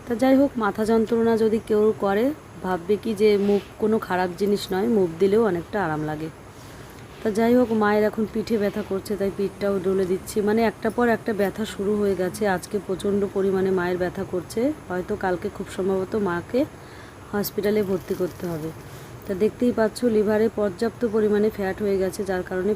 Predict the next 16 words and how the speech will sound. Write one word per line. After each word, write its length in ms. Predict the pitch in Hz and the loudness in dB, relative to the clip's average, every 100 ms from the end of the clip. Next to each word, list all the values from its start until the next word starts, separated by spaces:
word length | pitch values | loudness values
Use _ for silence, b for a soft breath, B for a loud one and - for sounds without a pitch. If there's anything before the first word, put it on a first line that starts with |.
| 196 | 0
পেটটা 320 | 190 - 202 | -4 -4 -8
ফুলে 340 | - 190 208 226 | -4 -2 0 0
কি 160 | 208 208 | -2 0
অবস্থা 440 | 170 170 - 202 | 0 -4 -6 -4
হয়ে 200 | 190 175 | -2 -2
গেছে। 360 | 170 165 - 180 | -2 -6 -6 -4
আর 140 | 180 | -2
মা 260 | 185 190 190 | 0 0 0
তো 60 | 202 | 0
এইদিকে 300 | 202 196 202 | 0 -2 -4
চিৎকার 380 | 202 196 - 190 | -4 -4 -4 -4
করেই 340 | 208 202 214 | 0 2 4
যাচ্ছে, 300 | 208 196 - | 2 0 -2
একভাবে 400 | 196 180 196 202 | -4 -2 -2 -2
যন্ত্রণায় 540 | 190 190 185 185 196 190 | 0 0 0 0 0 -2
ছটফট 400 | 180 170 - | -4 -8 -8